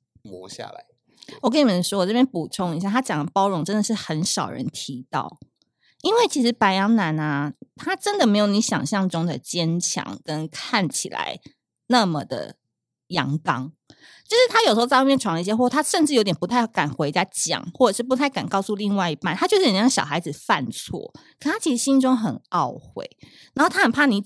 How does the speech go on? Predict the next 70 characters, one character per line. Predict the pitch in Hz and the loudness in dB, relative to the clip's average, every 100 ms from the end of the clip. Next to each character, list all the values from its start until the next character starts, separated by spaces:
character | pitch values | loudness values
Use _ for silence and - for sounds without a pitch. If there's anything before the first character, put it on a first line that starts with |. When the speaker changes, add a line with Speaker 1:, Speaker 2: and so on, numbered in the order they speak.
| - | -6
Speaker 2:
他 | - | -6
讲 | 285 180 156 | -4 -2 -4
之 | |
后 | 185 214 180 | -2 0 0
你 | - | -4
会 | 175 233 | -2 -2
瞧 | 190 | -2
不 | 165 | -4
起 | 190 151 | -6 -8
他， | - 135 139 | -8 -6 -6
或 | 214 180 | -6 -6
者 | |
是 | 202 185 - - | -6 -10 -14 -12
你 | 185 | -4
会 | 226 | -2
有 | 202 | -2
点 | 180 | -4
讨 | - 156 | -6 -8
厌 | 160 160 | -6 -6
他， | 156 147 | -6 -6
Speaker 1:
对， | |
Speaker 2:
嫌 | - 160 | -6 -8
弃 | - 120 | -8 -6
他。 | |
Speaker 1:
我 | 156 | -6
们 | 151 131 | -6 -8
要 | |
盯 | 156 147 | -8 -10
着 | 156 135 | -10 -12
那 | 127 | -12
个 | 127 | -14
形 | 117 - 104 | -16 -16 -18
象。 | 104 - | -14 -2
Speaker 2:
对， | 466 440 381 | 2 4 4
他 | 392 508 | 2 0
其 | 403 | 0
实， | - 370 392 | 0 0 2
我 | 269 | 4
觉 | |
得， | 311 | 4
我 | 311 | 4
觉 | 226 | 4
得 | 240 | 4
他， | 311 370 359 - _ _ _ _ | 4 2 0 -6 _ _ _ _
因 | 330 | -2
为 | 370 294 | 2 2
其 | 220 | 2
实 | 202 | -4
白 | - 175 | 0 0
羊 | 170 190 | 0 0
座， | 214 170 | 0 2
我 | 160 | 0
这 | 175 | 0
边 | 220 | -2
要 | 202 180 | -2 -4
讲 | - 147 | -2 -2
一 | 151 | -2
个， | 165 | -2
就 | 220 | 2
是 | |
我 | 233 | 2
之 | 175 | 2
前 | 196 202 | -2 -2
写 | - | -2
文 | 143 135 | -4 -4
章 | 156 170 | -4 -4
也 | 156 | -4
有 | 143 | -4
写 | 151 - - | -4 -6 -8
过， | - - | -6 -6